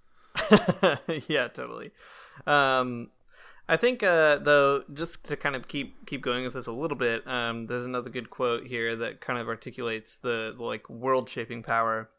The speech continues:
um, of the bourgeoisie and precisely along these lines of production. So, uh, they write, Marx and Engels write, "The bourgeoisie, by the rapid improvement of all instruments of production,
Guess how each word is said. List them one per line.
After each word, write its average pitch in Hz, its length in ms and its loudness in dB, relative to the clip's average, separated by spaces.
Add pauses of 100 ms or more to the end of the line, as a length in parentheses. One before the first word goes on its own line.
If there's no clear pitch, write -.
(160)
um, 110 420 -6
of 113 160 -8
the 110 60 -14
bourgeoisie 110 800 -6
and 110 380 -10
precisely 143 480 0
along 120 300 -2
these 120 160 -12
lines 113 240 -8
of - 60 -20
production. 117 480 -10 (400)
So, 113 340 -2
uh, 110 480 -2 (100)
they 117 180 -2
write, 117 520 -2
Marx 123 220 -8
and 120 80 -8
Engels 117 240 -8
write, 113 200 -2 (200)
"The 127 80 -8
bourgeoisie, 139 640 0
by 117 200 -4
the 117 100 -4
rapid 135 520 0
improvement 135 560 -4
of 117 120 -6
all 156 240 0
instruments 143 460 -8
of 117 80 -12
production, 117 580 -8